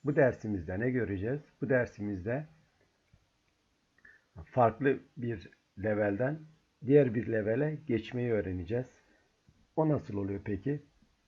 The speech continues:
Mesela biz buradayız, bir platform oyunu yaptık, değil mi? Şöyle, bir saniye, düştük aşağıya. Platform oyununda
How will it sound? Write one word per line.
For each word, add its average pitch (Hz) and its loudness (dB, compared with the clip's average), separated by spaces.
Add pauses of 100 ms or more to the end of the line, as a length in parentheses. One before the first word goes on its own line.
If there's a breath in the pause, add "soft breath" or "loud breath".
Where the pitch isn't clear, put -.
(160)
Mesela 135 0
biz 127 -6
buradayız, 117 2 (220)
bir 117 -2 (140)
platform 127 0
oyunu 113 4
yaptık, - 0 (160)
değil 135 0
mi? 73 -6 (560)
Şöyle, 110 -2 (1400)
bir - -18
saniye, 80 -6 (180)
düştük - -12
aşağıya. 80 -8 (680 soft breath)
Platform 147 0
oyununda 117 0